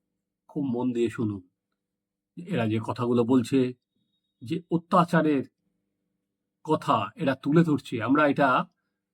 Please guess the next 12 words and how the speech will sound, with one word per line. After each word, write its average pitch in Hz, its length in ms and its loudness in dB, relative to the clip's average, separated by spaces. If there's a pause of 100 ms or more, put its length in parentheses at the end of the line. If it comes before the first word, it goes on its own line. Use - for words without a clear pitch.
শুনেছিলাম, 143 600 2 (640)
আহ, - 260 -16
যখন 135 460 2 (920)
নকশাল 156 420 2
আমল 143 240 2
ছিল, 110 360 -2 (720)
যখন 139 460 0
একাত্তর 170 480 0
থেকে 156 320 -4
সাতাত্তর 151 520 -2
সালের 143 380 0 (140)
এরকম 143 360 -2